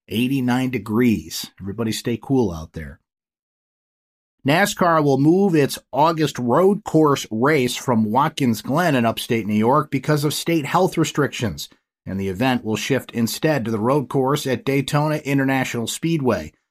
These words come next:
The move means the Cup Series will make its debut on Daytona's road course, which is used by the I M S A Sports Car Series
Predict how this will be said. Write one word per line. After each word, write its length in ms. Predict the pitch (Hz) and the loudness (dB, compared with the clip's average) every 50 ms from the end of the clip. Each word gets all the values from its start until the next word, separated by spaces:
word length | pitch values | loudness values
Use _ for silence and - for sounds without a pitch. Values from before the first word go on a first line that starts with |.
| _ _ _ _ | _ _ _ _
The 80 | - 104 | 2 4
move 340 | 113 147 190 208 214 - 143 | 4 6 6 4 4 4 2
means 320 | 139 131 127 139 147 147 | 2 2 2 2 0 -2
the 80 | - 120 | -4 -4
Cup 240 | - 147 135 139 | -2 -2 -2 -2
Series 420 | - - - 120 110 113 123 117 123 | -2 -4 -2 -2 0 0 0 0 0
will 60 | 120 | 0
make 240 | 110 120 123 113 - | 0 0 0 -2 -4
its 140 | 113 107 - | -6 -6 -4
debut 480 | - 120 113 101 104 117 127 139 135 | -2 -2 -2 0 0 0 2 2 2
on 160 | 123 117 110 | 2 0 0
Daytona's 640 | 104 107 123 123 120 - 135 127 123 120 107 104 - | -2 -2 -2 -2 -2 -2 -2 0 0 0 -2 -2 -2
road 240 | 120 117 110 104 104 | -2 -2 -2 -2 -4
course, 340 | - 117 110 123 127 - | -4 -2 -2 -2 -2 -4
which 180 | - 123 107 - | -4 -6 -6 -6
is 140 | 113 104 107 | -6 -4 -2
used 320 | 127 156 190 202 - - | 0 0 0 0 0 -2
by 220 | - 135 123 120 113 | -2 -2 0 0 0
the 160 | 113 117 117 | 0 0 0
I 240 | - 127 139 151 151 | 0 0 0 0 0
M 160 | 147 139 135 | 0 0 0
S 200 | 127 123 - - | -2 -2 -4 -4
A 140 | 131 123 117 | -4 -4 -4
Sports 480 | - - - - 151 156 175 170 - | -4 -6 -6 -6 -4 -2 -2 -2 -2
Car 260 | - - 143 120 110 | -2 -2 0 0 0
Series 480 | 104 - - 98 85 80 85 92 104 - | -2 -4 -6 -8 -8 -8 -10 -10 -12 -14